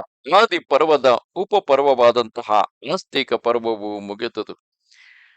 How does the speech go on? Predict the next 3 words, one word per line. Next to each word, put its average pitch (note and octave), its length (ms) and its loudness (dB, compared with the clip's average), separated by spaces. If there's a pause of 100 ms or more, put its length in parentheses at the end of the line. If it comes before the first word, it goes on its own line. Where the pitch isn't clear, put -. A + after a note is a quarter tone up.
(200)
ನಮಸ್ತೆ C3 880 -2
ಶಾರದೆ A2 720 -2
ದೇವಿ G#2 520 -8